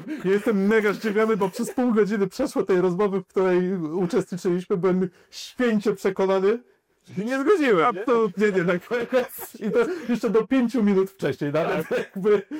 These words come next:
Speaker 1: okej, nie uda mi się go przekonać i się rozstaniemy w ten
Speaker 2: Może
Speaker 1: sposób.
Speaker 2: szybko kończmy ten odcinek, bo jest
Speaker 1: Znaczy, bo teraz ten. Ja myślę, że to dobry pomysł.
Speaker 2: Tak.
Speaker 1: Pierwszy odcinek.
Speaker 2: Mamy, mamy podsumowanie.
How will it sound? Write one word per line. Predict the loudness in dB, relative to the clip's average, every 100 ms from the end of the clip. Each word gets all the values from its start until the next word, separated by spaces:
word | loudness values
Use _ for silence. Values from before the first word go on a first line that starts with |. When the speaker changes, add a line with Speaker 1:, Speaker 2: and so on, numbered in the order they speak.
| -8 -2
Speaker 1:
okej, | 0 4 4 2 -2 -4
nie | 2 4
uda | 4 2
mi | 0
się | -2
go | -2 -2
przekonać | -2 -4 -4 -6 -6 -4
i | 0
się | 2 4
rozstaniemy | 2 2 0 2 0
w | 2
ten | 0
Speaker 2:
Może | 2 2 2
Speaker 1:
sposób. | 2 -2
Speaker 2:
szybko | -4 -6 -4
kończmy | 0 0 0 -2
ten | 0 0
odcinek, | 0 0 0 0
bo | 2
jest | 4 4
Speaker 1:
Znaczy, | 0 -2 0 0 2
bo | 2
teraz | 2 2 0 0
ten. | 0 0 0 -8 -6 2
Ja | 4
myślę, | 2 0
że | 0 0
to | -2
dobry | 0 -2 -2 -2
pomysł. | 0 2 0 0
Speaker 2:
Tak. | -2 0 -2 0
Speaker 1:
Pierwszy | -2 0 -2
odcinek. | -2 -4
Speaker 2:
Mamy, | -2 -2 -2
mamy | 0 0 -2
podsumowanie. | -6 -2 0 2 2 2 -2